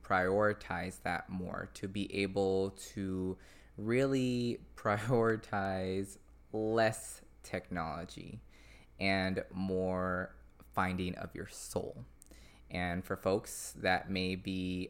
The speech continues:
a number of different things. That can also include reading. It can include essential oils. It can include a whole bunch of things. But the big piece is if we allow ourselves the time to be more present with us,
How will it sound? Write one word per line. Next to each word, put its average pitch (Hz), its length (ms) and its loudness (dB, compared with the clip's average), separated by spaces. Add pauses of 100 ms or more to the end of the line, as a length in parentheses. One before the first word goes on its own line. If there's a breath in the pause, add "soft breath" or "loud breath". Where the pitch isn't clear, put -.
a 92 100 0
number 90 280 0
of 90 100 -2
different 101 360 -6
things. 175 680 -2
That 92 240 0
can 92 260 -4
also 92 480 -4
include 90 880 -4 (420 soft breath)
reading. 175 680 0 (340 loud breath)
It 95 220 -4
can 90 360 -6
include 90 1000 -2 (200)
essential - 580 -8 (100)
oils. 151 800 4 (320 soft breath)
It 165 180 6
can 185 100 4
include 143 560 6
a - 80 -6
whole 110 240 0
bunch 92 240 -2
of - 100 -6
things. - 480 -10
But - 140 2
the - 60 -2
big 175 240 2
piece - 420 -4
is 87 560 0
if 95 140 -6
we 120 100 2
allow 117 280 4
ourselves 110 580 0
the 104 100 -4
time 87 480 -4
to - 100 -10
be 92 140 -4
more 95 200 0
present 98 400 -2
with 95 140 -4
us, - 460 -6